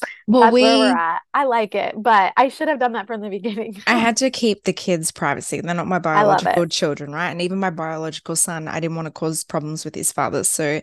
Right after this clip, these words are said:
Speaker 2: Right.
Speaker 1: to, to keep their
Speaker 2: It's smart.
Speaker 1: privacy. But, you know, it kinda complicates things when my husband named his first two children with the same letter. And
Speaker 2: Yeah.
Speaker 1: coincidentally, we named, like,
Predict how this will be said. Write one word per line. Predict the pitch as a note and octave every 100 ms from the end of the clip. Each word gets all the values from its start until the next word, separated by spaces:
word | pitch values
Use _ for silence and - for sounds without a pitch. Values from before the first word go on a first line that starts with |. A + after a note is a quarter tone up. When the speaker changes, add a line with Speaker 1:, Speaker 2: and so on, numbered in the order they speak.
| -
Speaker 2:
Right. | G3 G3 -
Speaker 1:
to, | G#3+
to | - - G#3+
keep | G3
their | B3+
Speaker 2:
It's | E3+
smart. | - D#3
Speaker 1:
privacy. | D3 D3+ - B2 F#3 - _
But, | E3+ - -
you | F#3
know, | D3+ C#3+
it | - F3 _ -
kinda | - F#3
complicates | D#3+ F#3+ F3 E3 E3 C#3+ -
things | F#3 D3+ D3+ -
when | E3 D#3 D3 D3 - -
my | E3
husband | E3+ E3 F3
named | D#3+ D3 -
his | C#3+
first | - D3 -
two | D#3
children | C#3+ E3+ D#3+ D#3+
with | D3+ -
the | D#3
same | - D3+ D3
letter. | D3+ E3+ A#3 C4 -
And | - E3
Speaker 2:
Yeah. | D#3
Speaker 1:
coincidentally, | E4+ D#4 F3 F#3 D#3+ F3
we | D#3 E3
named, | D#3+ D3+ D3+ - - _
like, | D#3+ D#3+ C#3+ -